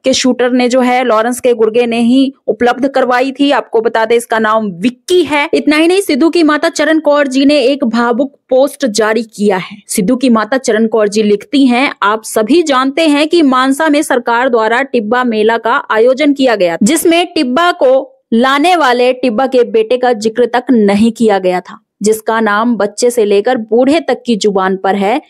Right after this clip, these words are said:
लेकिन इससे साफ है कि सरकार मेरे बेटे से कितनी नफरत करती है, इसका अंदाजा आप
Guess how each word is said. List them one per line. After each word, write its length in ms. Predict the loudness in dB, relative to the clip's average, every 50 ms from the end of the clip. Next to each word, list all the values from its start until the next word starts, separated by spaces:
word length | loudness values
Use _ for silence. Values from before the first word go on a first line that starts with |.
| -18 -20 -20 -14 _ -2
लेकिन 500 | 0 2 2 2 0 0 -2 -4 -4 -4 -8 _ _ _ _ _ _ _ _ _ _ -4
इससे 340 | -4 -2 -2 -2 -2 -2
साफ 580 | -2 -4 -6 -4 -2 0 0 2 0 0 0 -2
है 320 | -2 0 0 0 0 0
कि 140 | 0 0 -2
सरकार 480 | 0 0 -2 -2 0 0 0 0 0 0
मेरे 240 | 0 0 0 0 -2
बेटे 420 | 0 0 0 0 0 0 -2 -2
से 400 | 0 2 2 2 2 0 -2 _ _ _ _ _
कितनी 340 | -2 -2 0 0 2 2 2
नफरत 460 | 2 2 0 -2 -2 -2 -2 -2 0
करती 300 | -2 -2 -2 0 0 0
है, 180 | 2 2 2 0
इसका 300 | -2 -2 -4 -4 -2 0
अंदाजा 400 | 0 0 0 0 0 0 0 -2
आप 440 | -2 -2 -2 -2 -4 -4 -6 _